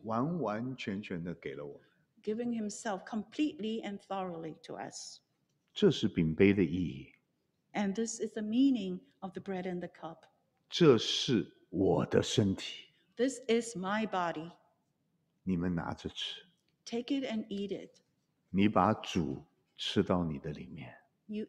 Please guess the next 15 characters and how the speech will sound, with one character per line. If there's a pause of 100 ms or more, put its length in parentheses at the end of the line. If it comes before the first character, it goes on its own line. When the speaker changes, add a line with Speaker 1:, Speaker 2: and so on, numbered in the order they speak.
Speaker 2:
eat
and
receive
the
Lord
into
you. (240)
Speaker 1:
主
在
你
里
面。 (240)
Speaker 2:
And
the
Lord